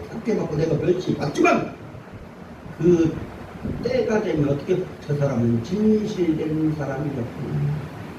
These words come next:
때가 되면 알아줄 때가 있단 말이에요. 그래, 안 그래요? 그때를 향해서 묵묵히 침묵하고 기다리는 것도.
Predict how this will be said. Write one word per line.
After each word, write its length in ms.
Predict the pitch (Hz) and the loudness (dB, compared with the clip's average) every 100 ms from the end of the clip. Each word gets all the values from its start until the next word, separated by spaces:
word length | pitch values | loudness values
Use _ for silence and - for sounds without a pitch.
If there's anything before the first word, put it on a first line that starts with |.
| - - - - - - - - - - - - | -12 -10 -10 -10 -12 -12 -10 -10 -10 -10 -8 2
때가 280 | 233 240 220 | 4 4 4
되면 400 | 214 180 143 143 - | 4 4 0 0 -6
알아줄 380 | - 107 117 110 | -6 -4 -2 -2
때가 180 | 123 117 | -4 -4
있단 420 | - - 92 73 | -6 -8 -6 -4
말이에요. 440 | 147 - - - - - - - - - - - - - - - - 185 | -4 -2 -4 -6 -10 -12 -12 -10 -10 -10 -12 -10 -10 -10 -10 -10 0 8
그래, 120 | 180 | 8
안 120 | 180 | 8
그래요? 280 | 180 151 110 - - - - - - - - - - - - - | 6 6 2 -4 -14 -16 -16 -16 -16 -16 -18 -18 -12 -10 -10 4
그때를 360 | 220 208 185 151 | 6 8 6 0
향해서 280 | 143 156 147 123 113 113 | 0 -2 -2 -4 -4 -2
묵묵히 400 | 127 120 120 - 107 - - | 0 0 -2 -4 -6 -6 -10
침묵하고 680 | - 240 226 - - 151 147 - - - - - - | -2 0 2 0 -4 -2 0 0 -2 -6 -10 -10 -8
기다리는 500 | - 113 - - 117 - - | -4 -4 -2 -2 -2 -2 0
것도. 160 | - | 0